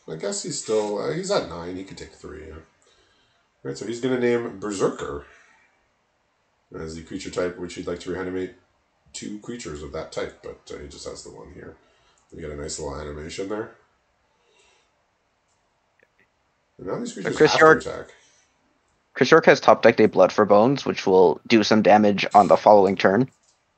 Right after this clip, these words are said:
Speaker 1: Uh, I will say that, uh, his draws have been pretty good throughout this, uh, this match so far.
Speaker 2: Yeah, d-, timely removal, timely, like, good spell,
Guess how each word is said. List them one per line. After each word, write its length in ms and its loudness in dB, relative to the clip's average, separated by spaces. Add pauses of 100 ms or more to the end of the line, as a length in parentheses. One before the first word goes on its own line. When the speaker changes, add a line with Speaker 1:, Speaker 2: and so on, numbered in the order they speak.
(280)
Speaker 1:
Uh, 480 -10 (1000)
I 60 -4
will 140 -2
say 260 -2
that, 360 -4
uh, 360 0
his 180 -8
draws 300 -2
have 120 -6
been 180 -6
pretty 200 -10
good 380 -2
throughout 320 -8
this, 340 -8
uh, 240 -4
this 200 -12
match 260 -10
so 160 -8
far. 300 -14 (1040)
Speaker 2:
Yeah, 260 4 (300)
d-, 80 -10 (260)
timely 400 8
removal, 800 10
timely, 640 4
like, 240 2
good 180 2
spell, 580 8